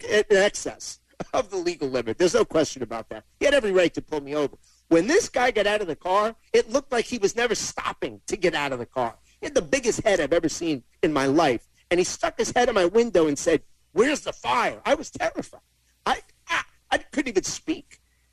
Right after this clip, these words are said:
It was a different culture in nineteen seventy-seven at that point than we are today. I think that, you know, and I have taught cops this over the years, it's important to tell somebody why they were stopped.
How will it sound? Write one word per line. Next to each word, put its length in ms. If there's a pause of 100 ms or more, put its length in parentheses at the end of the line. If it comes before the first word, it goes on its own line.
(100)
It 360
was 40
a 40
different 300
culture 440
in 100
nineteen 420
seventy-seven 720 (380)
at 120
that 180
point 320
than 140
we 120
are 140
today. 440 (1080)
I 140
think 300
that, 280
you 100
know, 140
and 180
I 80
have 140
taught 420
cops 320
this 220
over 160
the 80
years, 440
it's 180
important 600
to 120
tell 260
somebody 480
why 220
they 100
were 100
stopped. 460